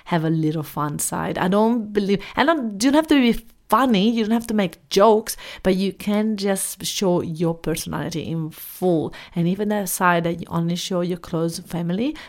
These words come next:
that's what people wanna see. They wanna see that side of you. And remember, I, I just even know people that are shy, that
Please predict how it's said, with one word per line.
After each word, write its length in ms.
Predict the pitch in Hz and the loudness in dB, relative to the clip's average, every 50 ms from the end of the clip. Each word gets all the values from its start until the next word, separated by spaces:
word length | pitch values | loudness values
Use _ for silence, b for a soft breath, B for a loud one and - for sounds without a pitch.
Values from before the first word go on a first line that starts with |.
| B B - | B B -8
that's 420 | 175 160 170 151 - - - - | -2 0 2 2 2 0 -4 -4
what 140 | - 185 170 | -2 -2 0
people 240 | - 190 180 - 170 | -2 -2 -2 -2 -4
wanna 220 | 165 160 160 165 | -4 -2 -4 -4
see. 180 | - - - 170 | -4 -4 -2 -2
They 100 | 165 170 | -2 -2
wanna 220 | 175 175 180 185 | -2 -2 -2 -4
see 220 | 175 - - 208 208 | -4 -6 -6 -6 -4
that 160 | - - 185 | -4 -6 -6
side 240 | - - 170 170 175 | -6 -4 -2 -2 0
of 120 | 170 165 | 0 0
you. 100 | 175 170 165 B B B B | 0 -2 -2 B B B B
And 120 | 233 247 | 2 2
remember, 420 | 285 302 311 349 392 339 226 170 - B B B B | 2 2 2 2 2 4 2 2 2 B B B B
I, 160 | - 311 415 - | 2 4 4 4
I 140 | - 370 415 415 | 4 2 4 4
just 180 | 480 - - | 4 4 4
even 180 | 190 156 151 151 | 4 4 4 2
know 140 | 147 143 139 | 2 0 0
people 220 | - 147 139 151 | -2 -2 -2 0
that 120 | 147 139 123 | 0 0 0
are 80 | 123 | 0
shy, 440 | 127 - - 147 127 135 151 180 175 | -2 -2 0 2 4 4 4 4 4
that 200 | 160 147 143 151 | 2 2 0 -2